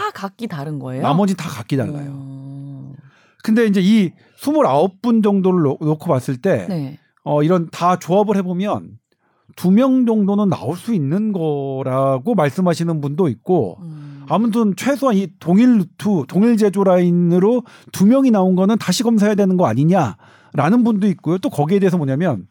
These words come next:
Speaker 1: 아.
Speaker 2: 이 동일 제조 루트로 맞으신 분이 칠만 명이에요.
Speaker 1: 음.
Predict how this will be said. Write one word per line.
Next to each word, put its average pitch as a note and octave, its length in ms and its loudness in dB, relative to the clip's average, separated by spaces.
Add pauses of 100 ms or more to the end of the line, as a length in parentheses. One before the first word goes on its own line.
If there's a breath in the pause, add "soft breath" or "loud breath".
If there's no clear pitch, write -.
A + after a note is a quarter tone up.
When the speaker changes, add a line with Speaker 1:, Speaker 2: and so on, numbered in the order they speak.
(120)
Speaker 1:
아. F#3+ 220 -12
Speaker 2:
이 A#3+ 160 4
동일 A#3+ 340 4
제조 A3+ 280 2
루트로 G3 320 0
맞으신 D#3+ 340 0
분이 F#3+ 160 0
칠만 D#4 460 0
명이에요. D#3 500 -4
Speaker 1:
음. D#3+ 240 -10